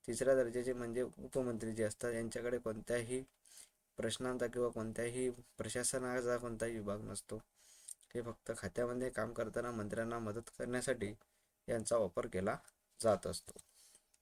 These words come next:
तर असेच नवनवीन महत्त्वाचे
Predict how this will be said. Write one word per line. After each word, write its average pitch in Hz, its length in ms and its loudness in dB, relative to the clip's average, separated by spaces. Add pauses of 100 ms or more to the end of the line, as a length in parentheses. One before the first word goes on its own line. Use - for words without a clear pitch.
(1160)
तर 120 80 2
असेच 127 380 6
नवनवीन 123 440 2
महत्त्वाचे 113 680 -2